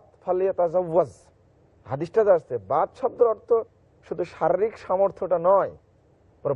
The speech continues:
বাহ্যিক সামর্থ্যটাও তার মধ্যে আছে। সার্বিক সামর্থ্যটা উল্লেখ করতে হবে। যদি তার থাকে,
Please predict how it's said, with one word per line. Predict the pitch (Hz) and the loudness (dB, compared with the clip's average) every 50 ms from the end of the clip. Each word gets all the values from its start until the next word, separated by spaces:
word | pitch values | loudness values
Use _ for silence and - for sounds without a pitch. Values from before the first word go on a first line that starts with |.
| 110 | 0
বাহ্যিক | - 143 156 156 135 131 170 233 - | 0 0 0 0 -2 -4 -6 -6 -6
সামর্থ্যটাও | - 220 185 185 190 190 180 - 208 196 175 208 208 | -4 -4 -2 0 0 0 0 -2 0 2 2 2 2
তার | - 196 190 | 2 0 -2
মধ্যে | 190 196 175 202 | -4 -2 0 0
আছে। | 190 196 - 160 127 - - _ _ _ _ | 0 0 -2 -6 -6 -6 -8 _ _ _ _
সার্বিক | - - 160 170 190 214 - - | -4 -2 0 0 0 -2 -6 -6
সামর্থ্যটা | - - 226 233 233 175 - 190 - 147 98 - _ _ _ _ _ _ _ _ - | -6 -2 0 0 0 0 0 -2 -2 -2 -2 -4 _ _ _ _ _ _ _ _ -8
উল্লেখ | 170 185 214 233 233 - | -6 2 4 4 4 4
করতে | 220 214 - - 175 | 0 -8 -6 -6 -6
হবে। | 147 139 104 85 82 - _ _ _ 117 | -6 -8 -10 -12 -14 -20 _ _ _ -10
যদি | 123 151 165 151 170 226 240 247 - - _ _ _ _ _ | -8 -8 -6 -6 -6 -8 -8 -8 -10 -10 _ _ _ _ _
তার | 170 180 185 - | 0 0 0 -2
থাকে, | - 180 185 - - 214 220 | -6 -8 -8 -2 0 0 0